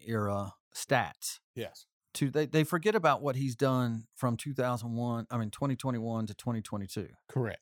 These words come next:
Speaker 1: Right? Twenty twenty is their benchmark, and they forget what he's done between those. He hasn't, he hasn't gone back up and come back down.
Speaker 2: No.
Speaker 1: It, we still have inflation.
Speaker 2: Correct.
Speaker 1: So, uh, Tucker talked about this, and I know you're gonna talk about this in the second hour. When he got in office,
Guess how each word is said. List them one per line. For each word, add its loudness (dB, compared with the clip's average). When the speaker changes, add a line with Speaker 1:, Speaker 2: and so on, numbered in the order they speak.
Speaker 1:
Right? 2
Twenty 2
twenty 2
is -4
their 0
benchmark, 0
and 0
they 2
forget -2
what 2
he's -2
done 2
between -4
those. -6
He 0
hasn't, 0
he -2
hasn't 0
gone 4
back 2
up -4
and -6
come -2
back -4
down. 0
Speaker 2:
No. -16
Speaker 1:
It, 2
we 2
still 2
have 2
inflation. -4
Speaker 2:
Correct. -16
Speaker 1:
So, 4
uh, 2
Tucker -2
talked 2
about 2
this, -6
and -2
I 0
know 2
you're 0
gonna 0
talk -2
about -2
this -8
in -6
the -6
second -2
hour. 0
When 6
he 4
got 2
in 0
office, -2